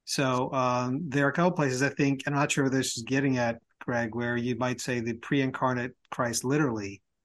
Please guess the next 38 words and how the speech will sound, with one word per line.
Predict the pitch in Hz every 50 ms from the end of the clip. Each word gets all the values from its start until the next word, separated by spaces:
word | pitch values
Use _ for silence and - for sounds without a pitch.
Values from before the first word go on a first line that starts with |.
| _ _ _ _ _ _ _ _ _ _ _ _ _ _ _ _
uh, | - 135 120 117 110
shows | 107 - - - 127 120 117 107 123
up. | 117 104 101 - - - - - _ _ _ _ _ -
Um, | 127 123 120 117 113 110 110 107 107 113 - _ _ _ _ _ _ _
and, | - 131 123 120 120 120 117 120 120 117 131 135 127
um, | 113 117 117 117 117 117 117 117 117 117 - _ _ _ _ _ _ _ _ _ _
so, | _ - - 156 131
for | 120 - 139
example, | 127 117 - 143 131 131 123 - 131 120
when | 120 123 120
Ab-, | 135 127 123 123 151
I'm | 135 123 135 131
looking | 123 127 117 131
for | 110 131 123
the | 117
chapter | 113 - - 131 120 - - 120
now, | 113 117 117 117 113 113 113 113 113 113 - _ _ _ _ _ _ _
Abraham | - 139 135 123 135 123 110 123 123 120
is | 113 -
sitting | - 143 127 127
in | 120 117
his | 113 110 -
tent | - - - 135 123 120 117 113 - - - _ -
and | 127 120 120 120 117 117
three | - - - 127 139 135
people | 135 135 - 139 131 135 135 120
show | - - - 131 117 117 117
up. | 113 113 117 117 - _ _ _ _ _ _ _ _ _ _ _ _ _
And | - 135 120 120 120
then | 123 123 123 123
Abraham | 123 127 123 123 127 127
starts | 123 - 135 123 117 -
talking | - 139 123 - - 127 117
to | 120
the, | 120 117 120 - - -
the | 120
three | - - - 135 123 120
people. | 113 - 131 123 - - 113 110 110 107 110 -